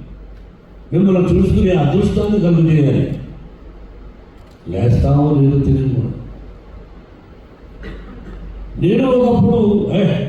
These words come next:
నా సినిమా ఇది సూపర్ హిట్, నెక్స్ట్ పిక్చర్ కూడా సూపర్ హిట్" అన్నాను. Come on, flop. It is not in our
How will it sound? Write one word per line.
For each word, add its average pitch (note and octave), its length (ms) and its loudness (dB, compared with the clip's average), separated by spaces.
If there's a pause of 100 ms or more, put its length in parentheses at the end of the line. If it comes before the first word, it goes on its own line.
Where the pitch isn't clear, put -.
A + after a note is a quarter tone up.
(200)
నా D#3+ 220 0
సినిమా F#3 240 4
ఇది E3+ 300 2
సూపర్ F3+ 260 2
హిట్, D#3+ 400 0 (200)
నెక్స్ట్ F#3+ 400 0
పిక్చర్ G3 320 2
కూడా - 160 0
సూపర్ E3+ 280 2
హిట్" D3+ 120 2
అన్నాను. A2 300 -2 (260)
Come A2+ 140 0
on, D3+ 300 2 (360)
flop. - 220 -2 (2500)
It C#3+ 140 0
is D3+ 120 2
not E3 180 2
in A#2+ 140 0
our A2 140 0